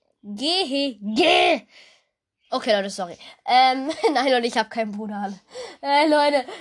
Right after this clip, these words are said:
jetzt dachte, dachte, also Leute, jetzt wär, ich, hab ich andere von euch damit grad getriggert, von wegen so, hä, du hast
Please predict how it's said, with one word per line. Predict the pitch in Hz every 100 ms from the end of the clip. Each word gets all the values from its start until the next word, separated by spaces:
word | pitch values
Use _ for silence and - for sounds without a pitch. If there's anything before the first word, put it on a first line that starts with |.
| 262
jetzt | 277 -
dachte, | 311 320 269 233
dachte, | 240 277 - -
also | - 294
Leute, | 311 311
jetzt | 330 427
wär, | 415 330
ich, | 302
hab | 381
ich | 427 339
andere | 415 392
von | - 311
euch | 359
damit | 349 320 294
grad | 277
getriggert, | 233 - 330 381 392
von | 339 311
wegen | 330 330
so, | 254
hä, | 196 185 226
du | 196
hast | 196 -